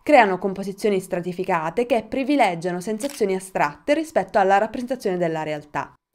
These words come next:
Francis Bacon, per esempio, crea opere in cui ogni pennellata è carica di emozione. Ma sarebbe impossibile raccontare il rapporto tra arte e fotografia citando tutti gli esempi di collisione fra queste due forme d'arte nel Novecento,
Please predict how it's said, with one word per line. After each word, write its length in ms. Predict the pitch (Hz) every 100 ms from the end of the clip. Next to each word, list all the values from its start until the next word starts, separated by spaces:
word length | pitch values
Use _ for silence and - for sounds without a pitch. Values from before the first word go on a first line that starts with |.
| _
Francis 640 | _ - - 320 240 330 359
Bacon, 360 | 233 202 202 190
per 140 | 247
esempio, 420 | 302 220 180 226
crea 340 | 233 226 185 220
opere 200 | 202 196
in 100 | 208
cui 260 | 208 180 -
ogni 260 | 311 262 190
pennellata 580 | 220 262 302 180 165 208
è 100 | 220
carica 320 | 190 175 175
di 100 | 165
emozione. 720 | 165 156 - 160 151 156 170 _ _ _
Ma 140 | - 330
sarebbe 300 | 359 269 185
impossibile 720 | 196 262 - 294 185 170 170
raccontare 680 | 190 185 226 220 220 170 170
il 60 | 175
rapporto 600 | 196 202 240 180 - 170
tra 160 | 190
arte 220 | 196 190
e 20 | 170
fotografia 640 | 185 247 339 339 180 175 - -
citando 480 | - 269 214 190 196
tutti 340 | - 339 - 214
gli 100 | 208
esempi 400 | 226 208 196 190
di 200 | 180 170
collisione 640 | 208 208 220 202 175 170
fra 180 | 175 180
queste 240 | 185 -
due 180 | 170 170
forme 340 | 170 170 170
d'arte 420 | 165 156 156 - 175
nel 180 | 165
Novecento, 720 | 165 156 156 156 147 160 175